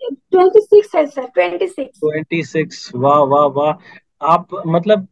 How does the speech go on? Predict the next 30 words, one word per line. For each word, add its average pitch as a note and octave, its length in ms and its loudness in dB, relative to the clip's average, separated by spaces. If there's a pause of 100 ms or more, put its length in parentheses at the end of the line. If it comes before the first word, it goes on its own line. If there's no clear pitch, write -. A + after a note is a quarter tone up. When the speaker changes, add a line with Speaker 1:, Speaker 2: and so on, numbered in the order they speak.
Speaker 2:
मैडम, G3+ 360 -2
ये E3+ 180 -4
भी G3+ 180 -4
एक F#3+ 120 -2
हैरानी E3+ 360 0
की F#3+ 80 -2
बात E3 280 -4
है, G3 60 -4
इतनी G3 440 -8
छोटी F#3+ 560 -2
एज F3+ 120 -6
के G#3+ 120 -4
अंदर G3+ 260 0
आपको F#3+ 280 -4
घुटनों F3 420 -6
का G3 140 -2
दर्द F3 260 -4
हो E3 140 -2
गया E3 180 0
था E3+ 140 -4
शुरू? D3 380 -10 (1900)
Speaker 1:
जी D#4 200 0
सर, C4+ 360 -4 (320)
डॉक्टर F4 360 4
ने G4 100 0
बोला F4 340 2
कि F4+ 100 -4
ये E4+ 320 0
heavy D4+ 580 0
weight D#4 260 0